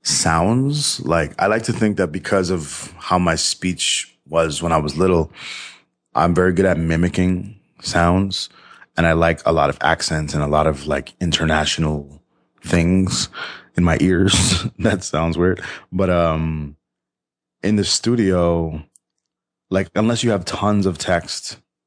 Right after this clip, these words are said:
that's a whole different story. But on, like, there are days when it's literally, you're looking at a screen and you're looking at the animations and you have to just give vocalizations for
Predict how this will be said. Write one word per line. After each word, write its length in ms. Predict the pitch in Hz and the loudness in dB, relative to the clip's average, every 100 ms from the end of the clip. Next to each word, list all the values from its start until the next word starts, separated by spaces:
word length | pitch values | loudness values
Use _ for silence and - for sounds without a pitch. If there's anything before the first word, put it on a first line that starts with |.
| _ | _
that's 180 | - 90 | -2 0
a 60 | 90 | 2
whole 140 | 90 | 4
different 260 | 85 80 76 | 2 0 -4
story. 400 | - 95 87 85 | -2 2 2 0
But 320 | 76 80 - _ - _ _ - _ - | 0 0 0 _ -20 _ _ -20 _ 0
on, 340 | 92 92 90 | 2 2 2
like, 160 | 87 87 | 0 2
there 100 | 117 | 0
are 80 | 107 | 2
days 320 | 98 101 85 | 2 0 0
when 400 | 92 90 85 - _ | -2 -2 -4 -10 _
it's 160 | 98 90 | -6 0
literally, 540 | 98 95 95 95 90 | 2 2 2 2 2
you're 240 | 85 73 92 | 2 0 2
looking 220 | 95 104 | 2 2
at 60 | 98 | 2
a 40 | |
screen 640 | - - 98 87 80 76 73 _ - - _ _ _ | 0 0 2 2 -2 -6 -14 _ -20 -20 _ _ _
and 260 | 82 82 82 | -2 0 0
you're 100 | 90 | 0
looking 180 | 92 95 | 0 0
at 60 | |
the 80 | 82 | 0
animations 580 | 85 90 85 82 80 73 | 0 0 0 -2 -6 -6
and 80 | 80 | -4
you 80 | 82 | -2
have 260 | 78 78 | 0 -2
to 180 | - 82 | -2 -2
just 380 | 76 78 76 78 | 0 -2 -2 -2
give 180 | 76 78 | -2 -2
vocalizations 1200 | - - - 92 - 87 85 82 82 - 73 76 | -4 -10 0 0 4 2 4 2 2 0 0 -2
for 520 | - 80 78 76 76 | 0 2 4 2 -2